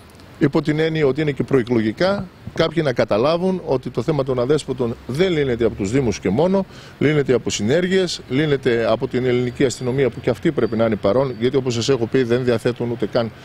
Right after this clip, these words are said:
σκάνερ προκειμένου να ελέγξουν την κύρια πηγή των αδέσποτων που είναι τα δεσποζόμενα. Θεωρώ ότι οι αριθμοί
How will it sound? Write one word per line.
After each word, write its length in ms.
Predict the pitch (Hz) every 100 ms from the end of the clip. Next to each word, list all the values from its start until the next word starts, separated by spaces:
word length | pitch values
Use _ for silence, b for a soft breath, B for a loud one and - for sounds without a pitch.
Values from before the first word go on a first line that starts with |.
| B B
σκάνερ 480 | - - 139 127
προκειμένου 420 | 107 110 113 127 117
να 100 | 107
ελέγξουν 480 | 110 123 117 107
την 160 | 95 127
κύρια 320 | 151 147 127
πηγή 360 | 110 113 123 117 B B B -
των 140 | 135
αδέσποτων 520 | 123 131 - 110 107
που 140 | 98 131
είναι 120 | 117
τα 100 | 92
δεσποζόμενα. 800 | 101 - 113 170 196 208 208 185 - B B B B B
Θεωρώ 320 | - 165 175 180
ότι 180 | 165
οι 40 | 160
αριθμοί 580 | 143 123 160 160 127